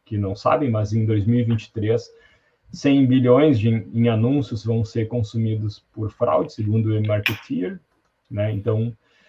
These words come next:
eh, e aí a gente pensa assim, "Bah, fraude, deve ser aqueles criminosos que ficam num restaurante italiano fumando charuto e combinando, né, ou os hackers num porão combinando que vão fraudar o sistema." Não,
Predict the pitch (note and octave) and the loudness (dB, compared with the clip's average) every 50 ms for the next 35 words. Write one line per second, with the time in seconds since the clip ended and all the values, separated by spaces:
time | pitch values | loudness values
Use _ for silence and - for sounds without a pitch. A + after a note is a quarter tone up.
0 | _ - - F3 _ - A2 A2 A2 G#2+ A2 A#2+ B2+ B2+ C#3 C#3+ C3+ D#3+ D#3+ - | _ -20 -20 -18 _ 0 2 4 4 4 2 0 0 2 2 2 2 0 -2 0
1 | - D#3+ D#3 D#3 D3+ D3 A2+ - D3+ C3+ A#2 A2 - - - - - - C3 - | 2 6 6 6 6 2 0 0 0 2 4 4 4 2 2 0 2 4 6 6
2 | - - C3 G2+ G#2+ G#2 A2+ G#2 - D3+ D3 - D#3+ D3 - - D3+ D3 D3 C#3+ | 6 4 4 0 -2 -2 -2 -4 -2 -6 -4 -2 -2 -4 -2 0 0 2 2 2
3 | B2 A#2 B2 C#3 D3+ D#3 C3+ A2 - - A2 - C3+ B2+ C#3 C#3+ C3+ B2+ A#2 C3 | 0 0 0 -2 -2 -4 -4 -8 -8 -10 -8 -6 -6 -4 -2 -2 -2 0 -2 -4
4 | A#2+ - B2+ A#2+ B2 B2+ - - - - B2 A#2+ A#2 A2+ A2+ C3 D3+ - - - | -2 0 0 2 2 2 0 0 0 2 2 2 2 2 -2 -2 -4 -6 -6 -2
5 | B2 A#2+ C3 C3 G#2+ - B2+ A#2+ G#2 G#2+ A2 C3+ E3+ - _ A#2+ G#2 _ _ _ | -2 0 0 -2 -4 0 2 2 2 2 0 -4 -4 -6 _ -14 -14 _ _ _
6 | _ _ _ - - B2 B2+ A#2+ - C#3 C#3+ C#3+ A#2+ C3 B2+ A#2 A#2 B2+ D3 D#3+ | _ _ _ -6 -2 0 0 2 2 4 4 4 4 4 4 4 4 6 6 4
7 | E3+ D3 A#2+ A2+ G#2+ G#2+ A2 B2 C3 B2+ C3 D3 D3 A#2+ G2+ G2+ G#2 - - - | 4 4 0 0 0 0 2 2 2 4 4 4 2 2 0 -2 -4 -4 -2 0
8 | D3+ C#3 A#2+ G#2+ C3+ C3+ C3+ A#2 - C#3 B2+ A#2+ A2+ A#2 B2 D3+ E3 D3+ - C3+ | 0 2 2 2 2 2 2 0 0 6 6 8 8 10 8 8 6 0 0 0
9 | C3 B2+ A#2 B2+ B2 B2 B2 D3+ D#3 D#3+ D3+ - B2 G2+ B2 B2 C3+ C#3+ D3 C#3+ | 0 0 2 2 2 2 2 2 0 -2 -4 -4 -2 4 4 4 4 4 0 -2
10 | C3+ A#2+ A2 - - - - _ _ - - B2 A#2+ B2 B2 B2 B2+ B2 - - | -2 -4 -6 -10 -16 -20 -20 _ _ 0 4 8 8 10 8 8 6 4 4 6
11 | E3 E3 - C#3 A2+ - - C3+ C3+ D3 C3+ A#2+ B2 C3+ C#3 C3 A#2+ A2 | 4 4 2 -4 -10 -6 0 0 2 2 2 2 0 0 0 0 -2 -4